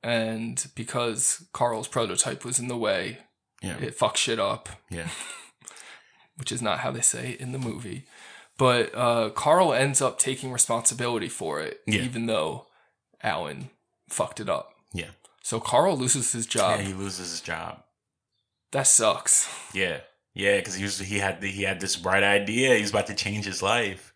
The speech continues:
Speaker 1: Oh, he could have been a billionaire.
Speaker 2: Yeah, he could have been a billionaire.
Speaker 1: <laughs>
Speaker 2: Um, but no, young Alan ruined it. Um, and he doesn't even
Speaker 1: He doesn't own it.
Speaker 2: Yeah, he doesn't own it.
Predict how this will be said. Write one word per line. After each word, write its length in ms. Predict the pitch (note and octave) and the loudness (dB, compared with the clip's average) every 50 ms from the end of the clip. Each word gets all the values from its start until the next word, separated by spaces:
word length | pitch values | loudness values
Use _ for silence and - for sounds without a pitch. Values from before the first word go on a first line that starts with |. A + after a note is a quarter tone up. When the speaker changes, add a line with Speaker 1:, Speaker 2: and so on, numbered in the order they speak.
| - | -2
Speaker 1:
Oh, 140 | - E3 E3+ | 2 2 4
he 80 | D3+ C#3+ | 4 4
could 120 | - F#3+ | 4 4
have 80 | E3+ C#3+ | 4 6
been 120 | E3 E3 E3+ | 6 6 4
a 80 | D#3+ | 4
billionaire. 480 | C3+ D3+ F3 G#3 A#3 F#3+ D3 B2 A2+ G#2+ | 4 4 4 6 6 6 4 4 4 4
Speaker 2:
Yeah, 120 | B2 C#3+ C3 | 4 4 4
he 40 | - | 4
could 100 | A#2 A#2+ | 2 2
have 60 | A#2+ | 4
been 140 | B2 B2+ B2 | 4 4 4
a 40 | A2+ | 4
billionaire. 600 | A2+ A#2+ C3+ C3+ A#2 G2+ F#2+ F2+ F2+ F#2 F2 - - | 6 6 6 6 4 4 2 0 -2 -6 -6 -8 -12
Speaker 1:
<laughs> 40 | - - - - - - - | -16 -16 -16 -10 -8 -4 0
Speaker 2:
Um, 760 | - G2+ G2+ G2+ G2+ G2+ G2 G2 G2 F#2+ F#2+ F#2+ F#2+ F#2 - _ - | 2 6 6 8 8 8 8 6 6 4 4 2 0 -4 -6 _ -6
but 120 | F#2+ F2 E2+ | -6 -6 -4
no, 400 | F2+ F2+ F#2+ G#2+ A2 G#2+ G2+ G2 - - - - - | 0 2 4 4 4 4 2 -2 -6 -14 -20 -18 -14
young 260 | F#2+ F#2 F#2 F#2 F#2 | -8 -6 -4 -4 -2
Alan 460 | F2+ F2+ F#2 F#2 F2+ F2+ F2 F2 E2+ E2+ | -2 0 0 0 0 -2 -4 -4 -6 -6
ruined 360 | E2+ F2 F2+ F2+ F2+ E2+ E2+ | -4 -4 -4 -4 -4 -4 -6
it. 220 | E2+ E2+ E2 - - _ _ _ _ _ _ _ _ _ _ _ _ _ _ _ _ - - - _ _ _ _ _ _ _ _ _ - - | -6 -8 -8 -10 -14 _ _ _ _ _ _ _ _ _ _ _ _ _ _ _ _ -20 -20 -20 _ _ _ _ _ _ _ _ _ -14 -10
Um, 720 | E2+ F2 E2+ E2+ F2 E2+ E2 E2+ E2+ E2 E2 E2 E2 - - | -8 -6 -6 -6 -8 -8 -10 -10 -10 -10 -10 -10 -12 -12 -8
and 260 | - G2+ G#2+ G#2 G2 | -2 0 2 2 2
he 100 | A2 A#2+ | 2 4
doesn't 300 | A#2 B2 A#2+ A#2 B2+ B2 | 6 6 6 6 6 6
even 600 | A#2+ A#2+ A#2 A#2 A2+ A2 A2 G#2+ G#2 G2+ E2 - - _ _ _ _ _ _ _ _ _ _ _ - _ _ _ _ _ _ _ _ _ | 6 6 6 4 4 2 2 0 -2 -2 -4 -6 -10 _ _ _ _ _ _ _ _ _ _ _ -20 _ _ _ _ _ _ _ _ _
Speaker 1:
He 80 | - C3+ | -2 2
doesn't 260 | C#3 C#3 C3 C#3+ C#3+ | 4 6 6 6 6
own 200 | F#2+ C3+ C#3+ D3 | 6 6 6 6
it. 220 | C3+ A#2 - - - _ - | 4 2 2 -2 -6 _ 0
Speaker 2:
Yeah, 160 | A#2 A#2+ A2+ | 2 4 4
he 60 | F#2+ | 4
doesn't 240 | G#2+ G#2 G2 G2 G2 | 4 2 2 2 2
own 140 | G2 F#2+ F2+ | 2 0 0
it. 140 | E2 E2 | -2 -6